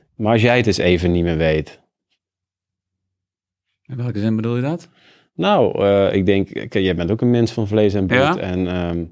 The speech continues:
Speaker 1: eh, jij moet ook weten waar je heen wil. Ik denk dat je ook wel eens ooit voor onzekere keuzes staat.
Speaker 2: Mhm.
Speaker 1: Ehm, wat, wat doe jij dan?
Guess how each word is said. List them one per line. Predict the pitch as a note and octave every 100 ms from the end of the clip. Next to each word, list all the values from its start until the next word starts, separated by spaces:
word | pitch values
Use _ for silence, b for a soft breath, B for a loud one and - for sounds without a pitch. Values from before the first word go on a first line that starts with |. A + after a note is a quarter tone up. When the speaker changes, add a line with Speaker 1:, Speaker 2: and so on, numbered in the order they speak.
| b b b -
Speaker 1:
eh, | F2 F2 F2
jij | F#2+ F2+
moet | G2 G2 F#2+
ook | A2 A#2
weten | G#2+ G2+ F2+
waar | F#2 F2+
je |
heen | F2 F#2 G2+
wil. | G#2 C#3+
Ik | A#2
denk | F#2
dat | F2+ -
je |
ook | F#2
wel | G#2+ G#2
eens | G#2 -
ooit | G#2+ G#2
voor | -
onzekere | G#2+ G2 G#2 A2 F#2+
keuzes | - G#2+ A2 G#2+
staat. | - F#2+ A2+ E3+ _ b
Speaker 2:
Mhm. | - G#2+ G#2+ C#3+
Speaker 1:
Ehm, | - G2+ G2 F#2+ F#2+ -
wat, | A#2 -
wat | A#2 A2
doe | A#2
jij | A2+ A#2 A#2
dan? | F2 D#2 D2+